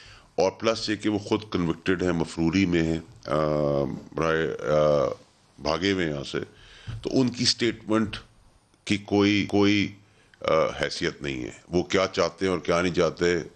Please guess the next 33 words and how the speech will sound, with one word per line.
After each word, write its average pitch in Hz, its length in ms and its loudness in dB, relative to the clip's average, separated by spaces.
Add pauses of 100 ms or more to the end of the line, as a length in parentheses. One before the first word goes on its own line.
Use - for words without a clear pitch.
(160)
गवर्नमेंट 82 580 0
ऑफ 85 120 -6
पाकिस्तान 82 640 0
या 82 100 2
कोई 82 180 0
इदारा 80 480 0 (320)
उनकी 98 400 0
सवाबदीद 87 600 -2
पे 90 120 -6
तो 78 80 -6
चलने 80 260 -2
वाला 78 260 -2
नहीं 69 200 -10
है। - 420 -20 (240)
तो 101 100 2
ये 110 100 2
तो 110 100 2
ख्वाहिशात 101 640 0
हैं, 104 80 0
वो 95 80 0
समझते 92 380 -2
हैं 85 60 -2
शायद 87 180 0
आज 87 160 2
भी 85 160 -4
उनकी 82 160 -6
बादशाहत 80 520 -2
और 85 80 -6
सल्तनत 85 500 -4
कायम 85 240 2
है 82 100 0
कि 87 100 -2
वो 82 380 0